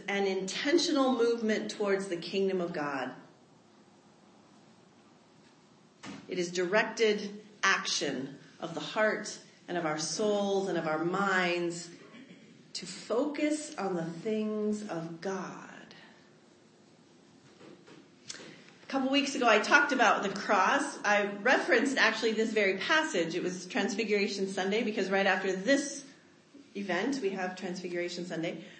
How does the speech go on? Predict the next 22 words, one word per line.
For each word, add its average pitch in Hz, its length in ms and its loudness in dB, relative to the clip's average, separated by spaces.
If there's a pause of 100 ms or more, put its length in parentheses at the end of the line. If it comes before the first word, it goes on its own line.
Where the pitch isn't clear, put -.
(120)
or 175 160 2
the 175 120 -2
Transfiguration 185 800 -2
event. 156 300 -2 (760)
But - 520 4 (240)
I'm 233 100 8
not 262 100 6
gonna - 120 6
ask 233 340 2
you 226 80 0
to 220 60 0
tell 226 180 2
me 214 120 4
what 202 120 4
I 196 80 4
said. 165 500 4
I'll 180 100 0
just 175 180 -6
give 165 120 -4
you 160 100 -2
a 147 40 -2
little 143 220 -2